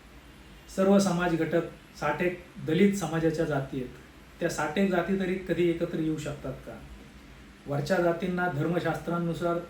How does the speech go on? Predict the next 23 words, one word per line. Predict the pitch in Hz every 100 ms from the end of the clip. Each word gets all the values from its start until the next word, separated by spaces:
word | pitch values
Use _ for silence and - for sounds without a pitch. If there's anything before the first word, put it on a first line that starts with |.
| -
धार्मिक | 131 147 170 -
पुस्तकांनुसार | 143 - 170 170 165 165 165 165 - - -
वरचा | 139 156 175
दर्जा | 165 165 160
दिला | 160 160 165
गेलाय, | 160 160 160 165 - - - - - -
त्याचं | 147 170
काय | 170 170
करायचं | 170 170 165
हा | 160 160
वेगळा | 160 160 165
विषय | 160 160 165
आहे, | 160
त्याच्या | 160 151 165
संदर्भात | 160 151 160 160
सतत | 160 156 170 165
आंदोलनं, | 147 151 165 165
चर्चा, | 160 151 139 156 156 147
मतमतांतरं | 139 147 147 151 160 151
होत | 131 -
राहतात. | 117 - - - - - - - - - - - -
पण | 202 208 - - - - - - - 143
लग्न | 143 196 202